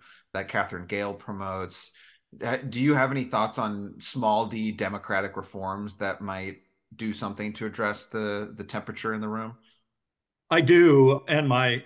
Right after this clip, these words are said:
Speaker 2: nephew, Mark Frohnmeyer, has done a lot of work on ranked choice voting. And I think Lane County has that. And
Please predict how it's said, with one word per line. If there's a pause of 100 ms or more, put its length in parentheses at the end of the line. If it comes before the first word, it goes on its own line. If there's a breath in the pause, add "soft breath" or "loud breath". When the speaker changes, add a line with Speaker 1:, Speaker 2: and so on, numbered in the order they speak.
Speaker 2:
nephew,
Mark
Frohnmeyer,
has
done
a
lot
of
work
on
ranked
choice
voting. (120)
And
I
think
Lane
County
has (440 loud breath)
that.
And